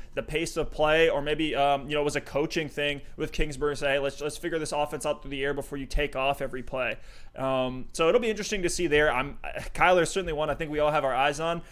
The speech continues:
but just like you said, I am scared of the A D P as we creep towards draft day. I think everyone, you know, is looking for that next Mahomes or Lamar Jackson.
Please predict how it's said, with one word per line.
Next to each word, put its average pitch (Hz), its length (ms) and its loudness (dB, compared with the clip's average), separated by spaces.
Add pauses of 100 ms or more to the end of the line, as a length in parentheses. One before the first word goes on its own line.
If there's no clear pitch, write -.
(140)
but - 80 -8
just 160 180 -2
like 147 140 -2
you 151 80 -6
said, 151 180 0
I 151 200 0
am 185 140 0
scared 185 360 4
of 190 80 4
the 160 120 2
A 151 180 2
D 151 120 -2
P 160 240 0
as 147 100 0
we 151 60 -10
creep 151 300 -8
towards 143 320 -4
draft 143 320 0
day. 135 120 4
I 127 80 4
think 175 240 2
everyone, 160 460 0 (380)
you 143 80 -10
know, 156 100 4
is 131 140 2
looking 170 420 2
for 160 200 0
that 147 200 2
next 143 320 0
Mahomes 143 600 0
or 143 140 -2
Lamar 139 280 0
Jackson. 135 580 0